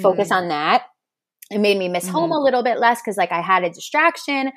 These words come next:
Speaker 1: When he left, it was like, now the game is truly gearing up. Michelle, you need to be locked in because tough decisions need to be made.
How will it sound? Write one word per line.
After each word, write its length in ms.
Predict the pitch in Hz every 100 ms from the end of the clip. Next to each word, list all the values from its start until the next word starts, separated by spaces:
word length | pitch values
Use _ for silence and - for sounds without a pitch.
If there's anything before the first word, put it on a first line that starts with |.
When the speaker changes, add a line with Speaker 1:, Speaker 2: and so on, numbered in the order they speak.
| _ _ _ _ _
Speaker 1:
When 220 | 214 233
he 240 | 226 302 330
left, 340 | 233 196 254 -
it 100 | 196
was 100 | 208
like, 140 | 196 185
now 300 | 214 196 233
the 100 | 233
game 320 | 196 190 208
is 200 | 185 180
truly 500 | - 226 208 214 185 180
gearing 400 | 180 180 190 180
up. 240 | 156 196 233
Michelle, 420 | 190 180 - 185
you 160 | 202 180
need 280 | 175 170 175
to 100 | 226
be 160 | 254
locked 400 | 254 240 247 -
in 160 | 277 254
because 220 | 196 175
tough 240 | - 196
decisions 480 | - - 180 190 185
need 180 | 180 180
to 60 | 180
be 100 | 180
made. 400 | 165 160 208